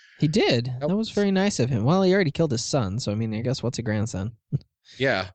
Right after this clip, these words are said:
Speaker 2: and
Speaker 1: You
Speaker 2: so, I
Speaker 1: know.
Speaker 2: mean, and he, he, he says, "Yeah, I'll do this for your legacy," and, and, like, "By the way, I'm gonna kill you if they don't." <laughs> So what?
Speaker 1: Wait
Speaker 2: I don't
Speaker 1: a
Speaker 2: know, he,
Speaker 1: second.
Speaker 2: he, he's got a little warped sense
Speaker 1: He
Speaker 2: of, uh,
Speaker 1: has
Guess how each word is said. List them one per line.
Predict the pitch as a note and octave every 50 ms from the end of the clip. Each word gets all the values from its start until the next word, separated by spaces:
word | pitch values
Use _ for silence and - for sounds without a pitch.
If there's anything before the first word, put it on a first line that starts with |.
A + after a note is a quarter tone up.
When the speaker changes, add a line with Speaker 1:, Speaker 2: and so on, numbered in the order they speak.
| _ -
Speaker 2:
and | C3+ C3 A#2+
Speaker 1:
You | D3+
Speaker 2:
so, | C3 B2
I | A2+
Speaker 1:
know. | A2
Speaker 2:
mean, | B2 B2+ D3 D3
and | C#3
he, | C#3 C3+ - - -
he, | C3+ - - - _
he | - C3+
says, | A#2+ - C3 G#2+ -
"Yeah, | B2 B2
I'll | B2
do | A2 B2+ C3
this | B2+ A#2+ A#2+ A2
for | - B2+ A#2
your | A2+ A2 A2+
legacy," | G#2 G#2+ B2+ B2+ A2+ G#2 - - - A2 A2+ A#2+ B2 G#2+
and, | G2 G2 G2 G2 G2+ G2 F#2+ F#2+ - -
and, | A#2 G#2 G#2 G2+ F#2+ F2+
like, | - G2+ F#2+ F#2
"By | G#2+ G#2+
the | G#2+
way, | G2+ G#2 A2+
I'm | A2+ G#2
gonna | G2 F#2 F#2
kill | - - B2 A#2+
you | G#2 F#2 F#2
if | F#2
they | - F#2+ G2
don't." | F#2+ F#2+ F#2 F2+ -
<laughs> | - G2+ G2+ -
So | - - F#3+ F#3
what? | - - D#3 - - F#4 - - - - _ - - - - - - - - - _ _ _ _ _ _ _ _ _ _ - _ -
Speaker 1:
Wait | C3 B2+ - - - - - - F3 - - -
Speaker 2:
I | A3 A3+
don't |
Speaker 1:
a |
Speaker 2:
know, | D3 B2+
he, | A#2+ G3
Speaker 1:
second. | F3+ - - A#2+ D3 D#3
Speaker 2:
he, | - - -
he's | - A#3 B3+
got | A3+ F3+
a | D#3
little | D#3+ D#3 C#3+ B2+ A#2+
warped | G#2+ F#2+ G2+ A2 B2 B2+ B2 A#2+ _ - - - - - _ _ _ _
sense | _ - - - - - A#2+ B2+ C#4+ E4
Speaker 1:
He | F4+ G3+
Speaker 2:
of, | -
uh, | - - C#4+
Speaker 1:
has | D#4 F4+ G4 F#4+ -